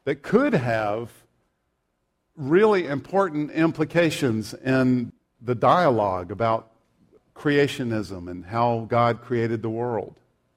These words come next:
I don't think that's the point of Genesis chapter one. This is a theological treatise introducing us to who God is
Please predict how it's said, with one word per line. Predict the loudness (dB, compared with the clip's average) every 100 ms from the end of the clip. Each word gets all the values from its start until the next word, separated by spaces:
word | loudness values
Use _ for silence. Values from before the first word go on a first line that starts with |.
| _ _ _ _ -6
I | 0
don't | 0
think | 2
that's | 0 2
the | -2
point | 0 2 2 -2 -8
of | 0
Genesis | 0 0 -6 -4
chapter | 0 0 0
one. | -6 -6 -8 -12 _ _ _ _ _ _ _ _ _ _
This | -2 -2 0
is | -4
a |
theological | -4 0 2 4 4 2 -6
treatise | -2 0 2 0 -4
introducing | -6 -6 -4 -4 -2 -2 -4
us | -6
to | -8
who | -4 -4 0
God | 2 2 2
is | -2 -4 -12